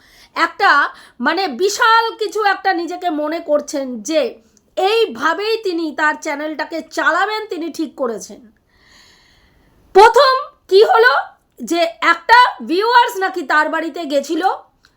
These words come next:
কোন ভিউয়ার্স গেছিল এখনো পর্যন্ত জানা যায়নি। কোনো একটা ভিউয়ার্স ওনার কাছে গেছিল, সকালবেলায় নাকি তার বাড়িতে গেছিল, এবং সেই ভিউয়ার্সের সঙ্গে তিনি,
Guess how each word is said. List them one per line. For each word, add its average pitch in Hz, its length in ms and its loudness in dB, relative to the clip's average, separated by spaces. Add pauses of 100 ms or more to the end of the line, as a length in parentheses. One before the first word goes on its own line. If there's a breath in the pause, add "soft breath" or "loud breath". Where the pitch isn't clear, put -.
(140)
কোন 494 320 4
ভিউয়ার্স 440 500 2
গেছিল 370 300 -4 (240)
এখনো 392 340 -4
পর্যন্ত 359 400 -6
জানা 285 360 -2
যায়নি। 330 300 -4 (160)
কোনো 330 300 0
একটা 339 280 -2
ভিউয়ার্স 359 520 -2
ওনার 302 240 -6
কাছে 311 240 -6
গেছিল, 277 420 -4 (600 soft breath)
সকালবেলায় 440 840 4
নাকি 381 260 -4
তার 320 260 0
বাড়িতে 330 320 -4
গেছিল, 294 400 -2 (260)
এবং 427 420 2
সেই 359 280 -8
ভিউয়ার্সের 311 600 -4
সঙ্গে 302 460 -8
তিনি, 370 440 -8